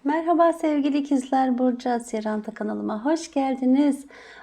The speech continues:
Umarım hepiniz çok iyisinizdir. Sağlığınız, saatiniz, keyfiniz yerindedir inşallah.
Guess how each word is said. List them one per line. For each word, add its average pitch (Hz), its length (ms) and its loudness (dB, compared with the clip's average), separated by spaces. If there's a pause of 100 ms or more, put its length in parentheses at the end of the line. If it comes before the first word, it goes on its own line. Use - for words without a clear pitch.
(160)
Umarım 320 460 6
hepiniz 311 480 4
çok 285 300 -2
iyisinizdir. 254 800 -2
Sağlığınız, 240 760 -2
saatiniz, 277 560 -4
keyfiniz 339 580 0
yerindedir 233 520 0
inşallah. 226 600 -4